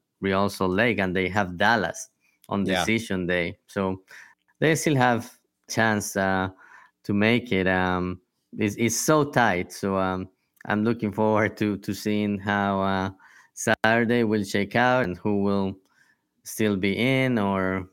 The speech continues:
Speaker 1: maybe out. Uh, but, uh, but yeah, we're just gonna sit and watch since, um, City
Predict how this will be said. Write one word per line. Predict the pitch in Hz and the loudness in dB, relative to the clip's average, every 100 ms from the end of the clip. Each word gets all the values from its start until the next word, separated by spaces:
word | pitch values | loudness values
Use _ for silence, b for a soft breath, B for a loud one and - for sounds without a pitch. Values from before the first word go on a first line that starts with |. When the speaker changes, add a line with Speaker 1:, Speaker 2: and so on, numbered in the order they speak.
| - | -2
Speaker 1:
maybe | 101 95 101 | 0 2 2
out. | 110 120 - 123 123 120 | 4 2 2 0 0 -2
Uh, | 98 95 95 - b b _ - | -2 -2 -4 -8 b b _ -2
but, | 104 101 | 0 2
uh, | 98 95 95 95 | 0 0 -2 -2
but | 107 | 0
yeah, | 120 139 | 2 2
we're | 98 104 | 2 0
just | 101 117 - - - | -2 -4 -4 -6 -2
gonna | 113 107 101 98 _ | 0 2 0 -6 _
sit | - - 120 | -8 -2 2
and | 110 104 | 2 2
watch | 127 - | 0 -2
since, | - 107 101 98 | -8 -4 -2 -2
um, | 98 92 92 92 - | -4 -4 -4 -8 -10
City | - 101 101 98 | -4 -2 0 -2